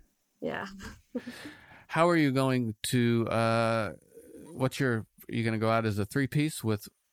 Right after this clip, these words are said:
Speaker 2: one other person, or just the three of you in a van together?
Speaker 1: It's going to be five of us. It's
Speaker 2: Oh,
Speaker 1: gonna
Speaker 2: cool.
Speaker 1: be Brandon, who usually is the main bass player, my
Speaker 2: Mm-hmm.
Speaker 1: husband, and my mom.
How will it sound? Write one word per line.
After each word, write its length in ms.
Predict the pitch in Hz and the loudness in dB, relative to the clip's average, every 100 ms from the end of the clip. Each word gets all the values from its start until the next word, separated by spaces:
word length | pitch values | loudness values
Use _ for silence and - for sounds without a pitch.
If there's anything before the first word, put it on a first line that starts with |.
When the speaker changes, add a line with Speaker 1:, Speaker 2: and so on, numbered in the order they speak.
| _ _ _ - | _ _ _ -14
Speaker 2:
one 300 | - 120 120 | -2 0 0
other 180 | 117 113 | 0 -2
person, 420 | 107 123 - 147 | -2 -2 -2 -2
or 120 | 120 | -2
just 260 | 95 104 - | -2 -6 -8
the 80 | 98 | -12
three 300 | - 104 95 | -8 -6 -4
of 120 | - | -4
you 200 | 95 50 | -6 -6
in 100 | - | -8
a 80 | - | -10
van 420 | - 50 - - | -10 -10 -12 -14
together? 240 | - - 285 | -8 -2 -2
Speaker 1:
It's 100 | - | -2
going 280 | 370 359 285 | -2 0 0
to 60 | |
be 360 | 220 208 185 185 _ _ _ | -2 -2 -2 -4 _ _ _
five 320 | 196 208 247 | 2 2 2
of 200 | 214 175 | 0 -2
us. 280 | 147 151 - | -4 -4 -6
It's 100 | 180 | -2
Speaker 2:
Oh, 60 | 170 | 0
Speaker 1:
gonna 220 | 202 190 | 2 0
Speaker 2:
cool. 60 | 185 | 0
Speaker 1:
be 520 | 190 180 180 170 - - | -2 0 -2 -4 -10 0
Brandon, 480 | 208 262 262 262 247 | 4 6 4 2 2
who 100 | 233 | 0
usually 600 | 214 226 220 220 214 214 - | 0 0 2 0 0 -4 -2
is 160 | 190 185 | -2 0
the 80 | |
main 260 | 190 202 208 | 2 2 2
bass 220 | 175 160 | 0 0
player, 420 | - 170 170 190 - - | 0 0 0 -2 -6 -6
my 100 | 170 | -2
Speaker 2:
Mm-hmm. 100 | 113 | 2
Speaker 1:
husband, 560 | 214 226 - 226 226 214 | 2 2 4 2 2 -2
and 100 | 175 | 0
my 80 | 170 | 2
mom. 380 | 170 180 - | 4 4 4